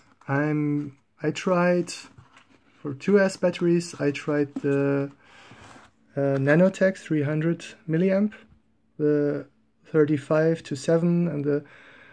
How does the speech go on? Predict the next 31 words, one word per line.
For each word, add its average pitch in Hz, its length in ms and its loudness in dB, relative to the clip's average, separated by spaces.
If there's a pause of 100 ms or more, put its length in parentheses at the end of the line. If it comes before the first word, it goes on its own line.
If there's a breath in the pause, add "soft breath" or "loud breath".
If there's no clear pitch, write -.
(160 loud breath)
forty-five 160 720 0
to 156 100 -4
ninety, 165 460 0
and 147 120 0
you 147 80 -2
can 147 240 -2
really 156 280 2
see, 165 560 0
uh, 143 220 2
or 139 200 0
feel, 160 580 2
uh, 135 360 0 (720 loud breath)
uh, 135 720 -4
a 135 40 -4
difference 185 380 0
between 170 380 -4
these 160 200 -4
both. 160 320 -2
I 139 140 -2
can 151 480 -2 (180 soft breath)
clearly 160 440 2
recommend 147 600 0
the, 139 460 0 (880 loud breath)
uh, 143 360 2
the 143 120 -2
one 151 200 0
with 151 120 -8
a 147 80 -2
higher 147 260 2
C - 220 -2
rate, 170 460 2